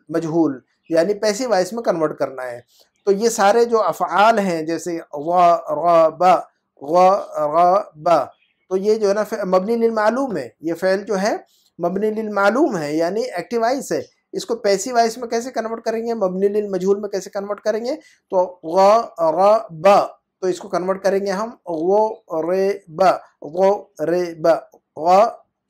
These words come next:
ग़, ग़रब,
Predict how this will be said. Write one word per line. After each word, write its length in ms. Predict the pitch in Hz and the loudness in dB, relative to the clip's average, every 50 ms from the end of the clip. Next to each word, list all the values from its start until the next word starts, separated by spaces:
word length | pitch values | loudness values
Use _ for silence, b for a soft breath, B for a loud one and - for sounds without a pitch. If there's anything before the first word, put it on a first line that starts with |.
| _ _ _ _ - | _ _ _ _ -8
ग़, 460 | 147 156 180 175 175 214 302 - - _ _ _ _ _ _ _ _ _ _ _ _ _ _ _ _ _ _ _ - 131 131 135 165 165 175 185 196 202 - - _ _ _ _ _ _ _ _ _ _ _ _ _ _ _ _ 147 147 151 170 175 175 196 226 - - _ _ _ - 143 170 175 156 - - - - 147 147 156 175 190 208 220 208 - _ _ _ _ _ _ _ _ _ _ _ - | 0 4 6 6 6 6 4 0 -6 _ _ _ _ _ _ _ _ _ _ _ _ _ _ _ _ _ _ _ -20 -18 -8 -2 2 4 4 4 4 2 0 -6 _ _ _ _ _ _ _ _ _ _ _ _ _ _ _ _ -4 0 4 6 6 6 6 4 0 -4 _ _ _ -8 0 2 2 2 2 -2 -12 -16 -12 -4 2 4 4 4 2 0 -4 _ _ _ _ _ _ _ _ _ _ _ -8
ग़रब, 920 | 147 160 170 185 202 196 - _ _ _ _ 165 147 143 151 139 - | -6 -4 -2 -2 -2 -4 -6 _ _ _ _ -8 -2 0 0 0 -2